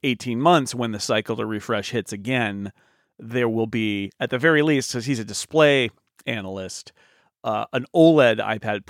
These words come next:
Pro model or models in twenty-four. So, um, that's the, that suggests to me, we can talk about it more, that that's what they've got pinned as their next major iPad, uh, update, which is funny because if you think about it,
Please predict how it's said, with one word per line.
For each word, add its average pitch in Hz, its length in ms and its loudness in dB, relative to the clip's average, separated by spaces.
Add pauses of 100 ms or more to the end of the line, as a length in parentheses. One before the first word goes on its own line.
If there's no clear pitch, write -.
Pro 117 200 -4
model 104 340 -4
or 110 140 -4
models 92 500 -10 (240)
in 107 320 -4
twenty-four. 107 640 -8
So, 101 360 -6 (360)
um, 95 340 -8 (120)
that's 135 320 0
the, 104 320 -6 (600)
that 147 200 2
suggests 151 400 2
to 143 100 -4
me, 107 380 -4 (220)
we 123 80 -8
can 107 100 -8
talk 107 140 -4
about 101 160 -6
it 95 60 -8
more, 95 260 -10
that 104 260 -6
that's 117 460 -2 (220)
what 117 260 -4
they've 104 160 -4
got - 240 -6
pinned 98 360 -8
as 95 220 -8
their 98 140 -10
next 98 340 -14
major 104 800 -8 (720)
iPad, 101 540 -6 (540)
uh, - 100 -18 (120)
update, - 320 -8
which 123 200 -6
is 123 100 -2
funny 151 300 2
because 110 280 -4
if 107 120 -8
you 110 40 -8
think 131 200 -4
about 107 240 0
it, 98 140 -6